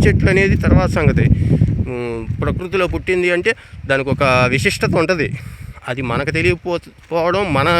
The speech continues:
దురదృష్టం లేదా మన కర్మ, మన డిజేబిలిటీ. అంతేగాని వాటిని బతకనివ్వకోకుండా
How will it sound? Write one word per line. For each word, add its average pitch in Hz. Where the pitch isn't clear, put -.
దురదృష్టం 165
లేదా 165
మన 156
కర్మ, 160
మన 156
డిజేబిలిటీ. 160
అంతేగాని 185
వాటిని 190
బతకనివ్వకోకుండా 214